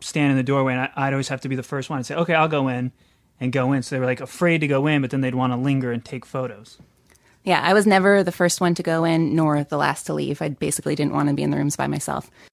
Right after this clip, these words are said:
Speaker 2: The tour guide did a really good job of really talking it up and telling you the whole history of it, and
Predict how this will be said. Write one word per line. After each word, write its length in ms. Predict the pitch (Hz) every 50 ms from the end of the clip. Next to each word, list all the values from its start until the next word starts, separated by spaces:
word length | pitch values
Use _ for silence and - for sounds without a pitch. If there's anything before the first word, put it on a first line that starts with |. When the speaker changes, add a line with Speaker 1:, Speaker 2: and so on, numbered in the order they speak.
| - - -
Speaker 2:
The 80 | - 220
tour 200 | - 240 226 220
guide 180 | 196 185 175 160
did 160 | 180 175 180
a 40 | 151
really 260 | 143 156 151 147 147
good 160 | 139 147 139
job 240 | - 143 143 147 127
of 160 | 151 127 143
really 420 | 147 151 139 143 139 143 143 147 - - - - - _ -
talking 300 | - 175 135 - 147 147
it 100 | 156 180
up 220 | 247 277 269 269 -
and 140 | 185 170
telling 260 | 170 170 156 151 151 147
you 80 | 147
the 80 | 143 190
whole 140 | 156 147 170
history 280 | 202 190 - - 214
of 140 | 196 190 190
it, 120 | 196 - -
and 260 | 160 151 147 139 -